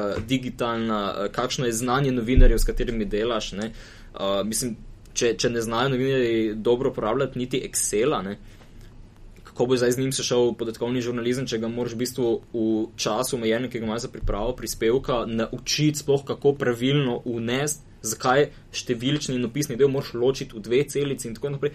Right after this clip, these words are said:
To je v bistvu mentorsko delo na nek način, pa še ti se v bistvu zraven učiš, ne. Noben, ne jaz, ne sam, pa mislim, da noben v Sloveniji se ne slepi, niti v tujini, ljudje, ki so na ProPublici, recimo, da oni so pa zdaj profesionalci, ki to vse obvladajo, ne.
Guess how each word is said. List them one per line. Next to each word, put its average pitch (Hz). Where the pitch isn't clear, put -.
To -
je 170
v 165
bistvu 180
mentorsko 147
delo 113
na 87
nek 98
način, 143
pa -
še -
ti 170
se 170
v 110
bistvu 101
zraven 92
učiš, 95
ne. 95
Noben, 107
ne 113
jaz, 117
ne 117
sam, 107
pa 107
mislim, 110
da 95
noben 104
v 110
Sloveniji 104
se 101
ne 98
slepi, 110
niti 151
v 117
tujini, 120
ljudje, 92
ki 117
so 101
na 92
ProPublici, 104
recimo, 101
da 98
oni 110
so -
pa 98
zdaj 107
profesionalci, 101
ki -
to 95
vse 98
obvladajo, 90
ne. 92